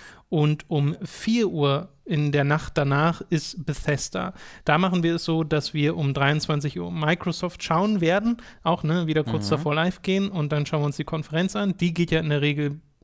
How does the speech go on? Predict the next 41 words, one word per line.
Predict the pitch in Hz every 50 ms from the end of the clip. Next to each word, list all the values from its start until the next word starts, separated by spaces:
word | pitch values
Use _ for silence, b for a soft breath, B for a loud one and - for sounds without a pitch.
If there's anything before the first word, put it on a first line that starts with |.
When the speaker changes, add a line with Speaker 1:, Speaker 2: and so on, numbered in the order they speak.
| _ _ _ _ _ _ _ _ _
Speaker 1:
anderthalb | - 147 143 139 131 143 143 139 -
oder | 170 147 139
mehr | 135 139 143 143 139 151 175 202 214 - - - - - -
Speaker 2:
Ja, | 107 120 120
Speaker 1:
Stunden. | 190 190 208 226
Speaker 2:
ich, | 233 233
ich | 120 - -
würd, | 123 117 - -
ich | 120 113 -
gehe | - 123
so | 123 117
von | - 113
anderthalb | 110 117 113 113 107 -
bis | - 98 - -
zwei | - 104 98 101 104
aus. | - - - - - - - -
Speaker 1:
Genau. | 180 135 147 139 131 127 135 156 180 185 b b b b b b b b b b b _ _ _ _ _ _ _ _ _ _
Und | - 165 165 170 170 165 165 160 160 160 160 - - - -
Bethesda | 180 - 165 - - 175 175 170 - - - 180 170 160 156 - -
nehmen | 151 151 151 147 151 147
wir | 147 160
allerdings | 165 139 143 139 139 135 143 135 -
nicht | 147 135 135 139 143 151 165 - - - -
mit. | 160 170 175 - 175
Das | - -
haben | 151 143 143
wir | 143 143
auch | 139
in | 175 165 143
den | 143 143 147
letzten | 165 175 - - -
Jahren | 170 165 156 151 160
nicht | 190 185 -
gemacht, | - 180 180 175 - -
dass | 156 -
wir | - 156
uns | 147 139 -
Bethesda | - 139 - 156 151 - - - 160 147 147 151 156
quasi | - - - 147 143 139 139
gespart | 131 143 - - - 151 151 165 - -
haben, | 185 180 180